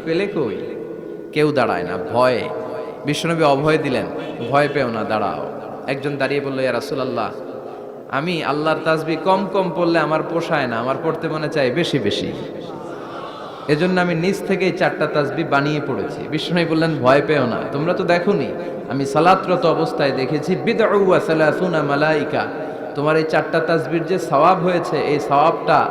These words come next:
তিরিশ জনেরও বেশি ফেরেশতা কে কার আগে আল্লাহর আরশে পৌঁছে দিবে, এ নিয়ে আকাশে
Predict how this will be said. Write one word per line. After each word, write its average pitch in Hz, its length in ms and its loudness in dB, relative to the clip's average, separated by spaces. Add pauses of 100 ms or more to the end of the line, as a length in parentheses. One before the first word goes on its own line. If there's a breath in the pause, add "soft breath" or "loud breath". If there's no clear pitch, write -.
(420)
তিরিশ 233 380 2
জনেরও 220 320 4
বেশি 185 280 2
ফেরেশতা 185 480 2
কে 226 300 2
কার 208 260 6
আগে 185 360 4
আল্লাহর 165 340 4
আরশে 175 420 2
পৌঁছে 202 320 4
দিবে, 208 280 4
এ 185 160 4
নিয়ে 180 200 2
আকাশে 160 380 4